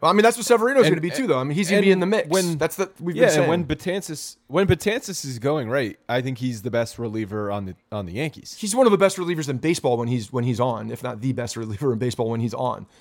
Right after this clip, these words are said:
Speaker 1: as far as that hook and, and that, and that fastball. Um, but,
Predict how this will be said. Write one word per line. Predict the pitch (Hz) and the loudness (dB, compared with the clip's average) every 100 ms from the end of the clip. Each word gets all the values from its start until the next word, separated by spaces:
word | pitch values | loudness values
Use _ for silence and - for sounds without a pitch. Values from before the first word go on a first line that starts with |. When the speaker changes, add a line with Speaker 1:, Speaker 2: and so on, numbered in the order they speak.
| _ - | _ -10
Speaker 1:
as | 123 | -2
far | 139 131 | 2 2
as | 113 107 110 | 0 -6 -4
that | 107 135 | 0 2
hook | 127 156 - _ - _ | 4 2 0 _ -20 _
and, | 139 135 123 120 | -2 0 -2 -2
and | 127 127 | -2 0
that, | 127 123 - | -2 -4 -10
and | - 120 | -6 -4
that | 127 - | -2 0
fastball. | 131 127 104 92 98 - | 0 0 -6 -8 -8 -6
Um, | 113 90 - | -6 -6 -4
but, | 123 | -6